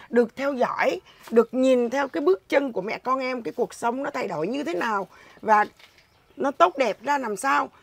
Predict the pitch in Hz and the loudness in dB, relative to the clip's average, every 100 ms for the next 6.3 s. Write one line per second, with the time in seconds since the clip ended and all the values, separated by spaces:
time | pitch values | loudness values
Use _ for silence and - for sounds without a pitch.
0 | _ 214 196 196 - - - 330 - 302 | _ 6 8 6 4 -10 -4 -2 0 2
1 | 320 247 247 240 214 - _ _ - 240 | 2 6 8 10 8 2 _ _ 6 6
2 | 262 330 262 233 - 247 226 220 208 339 | 6 4 4 2 4 6 6 4 0 6
3 | 381 269 214 170 - 392 254 - 147 151 | 6 8 6 6 2 -2 0 -2 -2 -8
4 | - 247 254 269 247 277 - - 320 - | -6 -6 -6 -6 -4 -4 -2 -2 -2 -4
5 | - - 165 247 202 180 - - - - | -10 -8 -6 -4 -4 -4 -8 -18 -20 -6
6 | 196 185 180 | -2 -2 -4